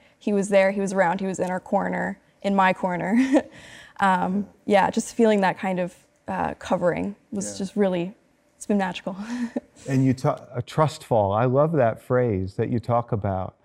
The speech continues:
Speaker 2: And I also love the sort of the circumstances as we talked about your baptism. Yours was sort of a, a, a private baptism. You know, when, when we came up out of the water with,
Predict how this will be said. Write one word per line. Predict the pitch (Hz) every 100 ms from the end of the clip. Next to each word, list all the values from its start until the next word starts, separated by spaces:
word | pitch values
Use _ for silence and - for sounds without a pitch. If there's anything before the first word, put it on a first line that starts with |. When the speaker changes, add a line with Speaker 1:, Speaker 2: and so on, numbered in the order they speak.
| _ _ -
Speaker 2:
And | 143 151
I | 180
also | 240 - 214
love | 156 147 139 -
the | 139 127 - _ _ _
sort | - 185
of | 160
the | 143
circumstances | - 170 165 165 135 - 127 120 127 113
as | 117 127
we | 117
talked | - 123 -
about | 110 120 110 -
your | 127 131
baptism. | 123 110 - 117 104 110 117
Yours | 143 151
was | 156 127 - - _ _ 143
sort | - 151 135
of |
a, | 131
a, | 120 139 131 - -
a | 131
private | - 139 147 147 - -
baptism. | 127 117 - 123 107 107 107 131 _ _ _ -
You | 123
know, | 117 117
when, | 113 - 135 123 -
when | 139 127
we | 147
came | - 147 139
up | 131
out | 131
of | 123
the |
water | 123 127 127
with, | 120 110